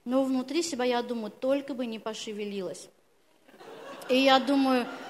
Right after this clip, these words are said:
«Ну, как-то нелогично. Я молюсь, чтобы она жила,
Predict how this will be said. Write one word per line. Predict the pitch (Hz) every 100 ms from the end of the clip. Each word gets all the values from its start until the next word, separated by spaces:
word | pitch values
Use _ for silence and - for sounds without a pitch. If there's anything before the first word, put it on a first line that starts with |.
| -
«Ну, | 254 285
как-то | 339 349 370
нелогично. | 370 370 381 349 370 381 - 240
Я | 233 403
молюсь, | 440 349 349 392
чтобы | - 269 254
она | 254 320 370
жила, | 320 294 285 233 254